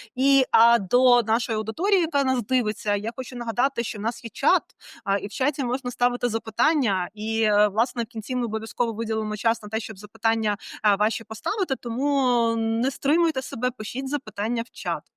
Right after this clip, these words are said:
А ще можна лайкати і поширювати, тоді нас побачить більше людей, наш експериментальний перший стрім. І так, почнемо, а, з моєї улюбленої в лапках, е, відьми, нікреманки Марії Тихої. А, от, е, це така чудова людина,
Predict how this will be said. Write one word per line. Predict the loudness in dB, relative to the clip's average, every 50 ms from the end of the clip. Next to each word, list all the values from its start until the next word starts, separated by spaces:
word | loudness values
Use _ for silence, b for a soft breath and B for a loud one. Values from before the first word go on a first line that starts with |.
| B B B B B B
А | -6 -4
ще | -2 -2 0
можна | 0 -2 -2 0 0 2
лайкати | 2 4 2 2 0 -4 -6 -4 -4 -4
і | -6 -4
поширювати, | -6 -6 -2 -2 0 2 2 2 0 0 -2
тоді | -4 -4 -2 0 2 2 2
нас | 0 -2 -2 -4
побачить | -8 -10 -4 -2 0 -2 0 -2 -8 -10
більше | -6 -4 -2 -2 -2 -4 -6 -6 -6 -6 -6 -6
людей, | -6 -6 -4 0 2 2 2 2
наш | 2 2 0 0 -2 -8
експериментальний | -14 -16 -4 -2 -2 0 0 -2 -2 0 2 2 2 2 0 -2
перший | -2 -2 -4 -4 -4 -6 -8
стрім. | -10 -8 -8 -6 -6 -6 -6 _ B B B B B B B B
І | -4
так, | 0 0 0 0 -2
почнемо, | -6 -8 -6 -4 -2 -2 0 0 2 4 4 4 4 4
а, | 4 4 4 4 4 4
з | 2
моєї | 0 -2 0 0 0
улюбленої | 0 0 0 0 0 0 0 -2 0 -2 -2 -4
в | -4 -4
лапках, | -6 -8 -8 _ -2 2 2 2 0 0 -2
е, | 0 0 0 0
відьми, | 0 -2 -2 -2 -2 -4 -4 -2 -2 0 0 0 0 -2
нікреманки | -2 -4 -4 -4 -4 -6 -4 -4 -2 0 2 0 0 -2 -4 -4 -2 0 0 2 0 0
Марії | 0 -2 -2 0 0 0 -2 -2
Тихої. | -4 _ -4 -4 -4 -6 -8 -6 -6 -6 -8 -10 _ B B B B B B -2
А, | -2 0
от, | 0 0 0 0 0 -2 0 0
е, | 0 2 2 0 0 -2 -2 -4
це | -6 -8
така | -8 -4 0 2 4 4 4 2
чудова | 0 -4 -6 -4 -4 -2 0 0 0 2 2 0 0 0 0 -2
людина, | -2 -2 -2 0 0 0 0 0 2 2 2 2 0